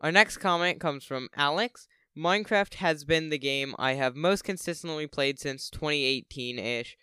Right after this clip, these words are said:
because I always find there's something new to learn or some build style to try.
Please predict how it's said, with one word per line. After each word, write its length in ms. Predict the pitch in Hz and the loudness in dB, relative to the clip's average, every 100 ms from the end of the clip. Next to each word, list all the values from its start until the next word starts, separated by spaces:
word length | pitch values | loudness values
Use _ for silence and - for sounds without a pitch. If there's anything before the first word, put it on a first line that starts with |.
| _ - | _ -12
because 300 | 151 165 147 | -8 -4 2
I 140 | 151 | 4
always 340 | 143 190 226 - | 4 2 0 0
find 300 | 175 170 165 | 0 2 2
there's 180 | 147 - | 0 0
something 460 | 185 202 202 190 | 0 0 0 0
new 160 | 165 156 | 0 0
to 80 | 151 | 0
learn 540 | 151 170 170 170 170 - | 2 2 2 -2 -6 -4
or 280 | 143 143 | 0 0
some 400 | 143 - 190 185 | 0 0 2 2
build 260 | 156 156 147 | 2 2 0
style 400 | - 139 135 135 | 2 4 4 2
to 100 | 123 | -2
try. 500 | - 165 165 160 | -2 2 4 4